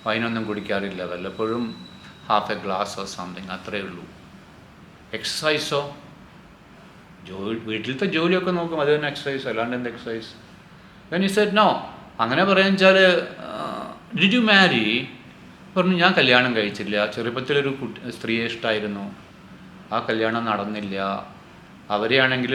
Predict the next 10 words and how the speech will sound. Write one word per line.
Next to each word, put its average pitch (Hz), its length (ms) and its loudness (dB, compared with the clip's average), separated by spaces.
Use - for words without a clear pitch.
ഫോഴ്സ്ഫുള്ളായിട്ട് 113 680 0
പത്തൊമ്പത് 107 520 -4
വയസ്സിൽ 107 360 -4
കല്യാണം 104 360 -4
കഴിച്ചു 104 240 -6
കൊടുത്തു. 113 340 -6
And 117 140 -2
her 127 180 4
husband 143 340 -4
passed 127 320 2